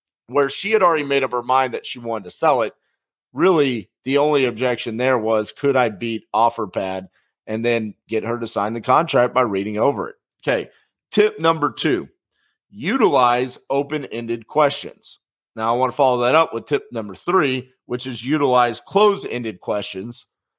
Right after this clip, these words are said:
to establish authority. Okay, so an open-ended question is a question that it does not allow a yes or no answer. It may, it forces them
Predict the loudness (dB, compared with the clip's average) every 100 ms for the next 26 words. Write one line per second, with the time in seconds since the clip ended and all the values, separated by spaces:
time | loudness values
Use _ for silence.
0 | _ _ 0 0 0 -2 -2 -2 -6 -8
1 | 0 2 2 0 -6 -6 -2 -2 0 2
2 | 2 2 0 0 -2 -4 2 2 2 -6
3 | -10 -12 _ _ _ -2 -2 -4 -4 0
4 | 2 0 -4 -4 -2 -2 -4 -4 -6 0
5 | 4 4 2 0 2 2 2 -2 -2 -4
6 | -4 -8 -6 -6 -4 -2 -2 -6 -8 -8
7 | -10 -14 -18 _ _ _ _ _ _ _
8 | _ 0 0 2 4 4 2 -2 -2 -6
9 | 2 4 4 2 -4 -2 -2 -2 -2 -6